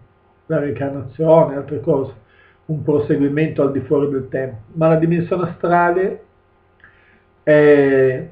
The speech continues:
ciò che, diciamo, le, tutte le varie correnti spirituali hanno chiamato inferno o paradiso.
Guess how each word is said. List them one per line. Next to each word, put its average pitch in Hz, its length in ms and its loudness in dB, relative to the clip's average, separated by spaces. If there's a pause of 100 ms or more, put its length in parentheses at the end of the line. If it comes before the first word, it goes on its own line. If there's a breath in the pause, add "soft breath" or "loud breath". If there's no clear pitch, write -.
(160)
ciò 180 300 0
che, 151 580 0
diciamo, 139 680 -2
le, 139 220 0
tutte 165 240 -2
le 139 80 2
varie 147 280 4
correnti 151 320 -2
spirituali 147 1000 0
hanno 131 300 -6
chiamato 135 640 -4
inferno 143 640 -4
o 131 300 -4
paradiso. 143 640 -4